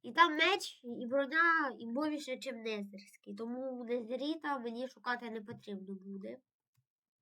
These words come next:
Та я вже тільки яка часть відео, е, а якщо б це було без модів, то считай, що...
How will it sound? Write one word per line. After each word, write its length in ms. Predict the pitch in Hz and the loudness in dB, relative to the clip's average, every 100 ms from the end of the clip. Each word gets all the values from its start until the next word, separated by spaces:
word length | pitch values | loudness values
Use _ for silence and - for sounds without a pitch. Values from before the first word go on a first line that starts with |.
| _ _ _ _ _ _ _ _ _ _ _ _ - - _ _ | _ _ _ _ _ _ _ _ _ _ _ _ -20 -20 _ _
Та 100 | 320 | 0
я 340 | 311 320 427 | 6 8 8
вже 240 | 403 403 - | 6 -8 -14
тільки 200 | 302 302 | -6 -4
яка 220 | 311 381 | 4 4
часть 340 | 370 302 - | 4 -12 -2
відео, 540 | 349 440 480 381 285 - - _ _ - | 2 6 6 6 4 0 -12 _ _ -4
е, 200 | 240 - | 0 4
а 140 | 269 | 6
якщо 360 | 294 311 - 349 | 8 6 2 -2
б 80 | - | -2
це 140 | 330 | -4
було 240 | 277 330 294 | 2 4 4
без 180 | 320 | 4
модів, 640 | 269 294 370 554 440 233 240 | 2 2 4 4 4 2 -6
то 520 | 269 285 302 285 254 | 2 2 4 4 4
считай, 400 | 254 - 247 330 | 2 -4 2 4
що... 160 | 359 294 | 2 -2